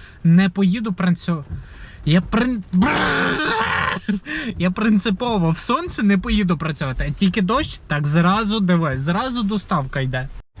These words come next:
Коротше, в мене вже друге замовлення. Я паркуюся вже, ну, просто де попало, бо все прям дуже зайняте. Нема де припаркуватися, друге замовлення. Розумієш, я такий горе-кур'єр. Я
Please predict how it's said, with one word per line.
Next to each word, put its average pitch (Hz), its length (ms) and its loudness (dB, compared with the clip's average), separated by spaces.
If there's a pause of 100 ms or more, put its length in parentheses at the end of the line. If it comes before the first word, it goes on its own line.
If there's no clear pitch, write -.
(500)
Коротше, 185 340 0
в 160 40 -4
мене 175 220 -2
вже 185 180 -2
друге 202 400 0
замовлення. 175 760 -4 (440)
Я 165 160 0
паркуюся 214 720 -4
вже, 175 200 -4
ну, 185 240 -2
просто 185 380 -2
де 170 200 0
попало, 190 640 -4 (440)
бо 165 120 2
все 185 360 -4 (100)
прям 180 440 -2
дуже 170 360 -2
зайняте. 170 580 -4 (400)
Нема 175 240 2
де 170 120 -2
припаркуватися, 175 1000 -4
друге 190 320 -2
замовлення. 175 680 0 (440)
Розумієш, 190 560 -4
я 196 80 0
такий 247 320 -4
горе-кур'єр. 175 840 0 (160)
Я 175 240 -2